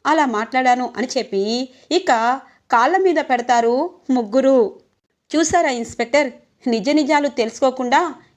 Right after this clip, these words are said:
ఏ పాపము చేయని నా చెల్లి, అక్కడ ఉన్న మా మరిది, మా ఆయన్ని విడిచిపెట్టండి, లేకపోతే మహిళా మండలి వాళ్ళు వచ్చి ఇక్కడ ధర్నా చేస్తారు"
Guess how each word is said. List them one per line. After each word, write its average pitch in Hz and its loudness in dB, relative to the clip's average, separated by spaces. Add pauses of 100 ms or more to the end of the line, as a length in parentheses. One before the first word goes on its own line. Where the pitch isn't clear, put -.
(180)
ఏ - 4 (160)
పాపము 311 0
చేయని 269 -2
నా 254 0 (160)
చెల్లి, 233 -2 (440)
అక్కడ 349 0 (100)
ఉన్న 262 -2 (120)
మా 262 0 (120)
మరిది, 226 0 (400)
మా 359 4 (140)
ఆయన్ని 240 -2 (340)
విడిచిపెట్టండి, 277 0 (400)
లేకపోతే 233 0 (560)
మహిళా 359 2 (100)
మండలి 262 -2
వాళ్ళు 254 2
వచ్చి 320 -2 (460)
ఇక్కడ 359 -2 (140)
ధర్నా 285 0
చేస్తారు" 262 -2